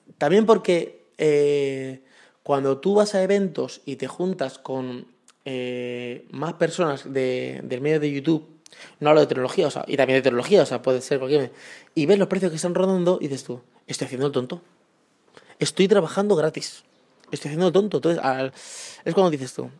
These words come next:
"No, no me, no me interesa. No me interesa". Y también, yo también creo que es por el tema de, de tanto, tanto, tanto vídeo que, que he grabado. Por ejemplo, podcast, me encanta.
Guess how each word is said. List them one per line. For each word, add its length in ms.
"No, 260
no 80
me, 140
no 100
me 60
interesa. 380
No 100
me 80
interesa". 340
Y 120
también, 380
yo 200
también 260
creo 180
que 60
es 80
por 100
el 40
tema 140
de, 220
de 100
tanto, 320
tanto, 680
tanto 280
vídeo 220
que, 260
que 100
he 20
grabado. 300
Por 160
ejemplo, 220
podcast, 380
me 80
encanta. 400